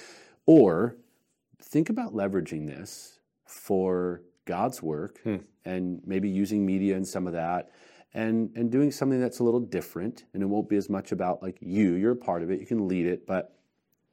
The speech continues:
Speaker 1: I don't know. I think it's important what men do and why they do it and how they do it. I'll leave it there." And he left it there. And I was, like, haunted by this for years. So when it came to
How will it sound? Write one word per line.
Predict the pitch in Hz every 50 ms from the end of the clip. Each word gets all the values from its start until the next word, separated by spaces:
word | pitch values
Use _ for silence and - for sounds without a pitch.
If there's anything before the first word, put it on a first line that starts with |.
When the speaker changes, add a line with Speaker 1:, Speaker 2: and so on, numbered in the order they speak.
| _ _ _ - -
Speaker 1:
I | -
don't | 123 135 139
know. | 123 87
I | 82 90
think | - - 107 101 - -
it's | - -
important | 95 92 - - 104 101 - 85 90
what | 85 - -
men | 95 92 90 90 90
do | 80 92 92 92 90
and | 87 85
why | 85 87
they | 80 82 78
do | 73 87 85
it | 82 -
and | 69 -
how | - 101 98
they | 85 78
do | 69 69 67
it. | 67 - - _ _ _ _ -
I'll | 78 82
leave | 95 104 104
it | 104 101 -
there." | 90 80 67 - - -
And | 92 92
he | 87 82
left | 82 87 90 90 - -
it | 80 80
there. | - - 78
And | 87
I | 87 82
was, | 80 80
like, | 78 69 71 -
haunted | - - - 90 85 80 80 76
by | - 78 73 69
this | 71 - -
for | - 78 76
years. | 73 69 - - - _ - - - - - - - - -
So | - - - 113 104 98
when | 92 95 104 110 117
it | 120 117 117 - -
came | - 101 95 90 87 85
to | - - 92 87 85 82 85 82 80 80 80 69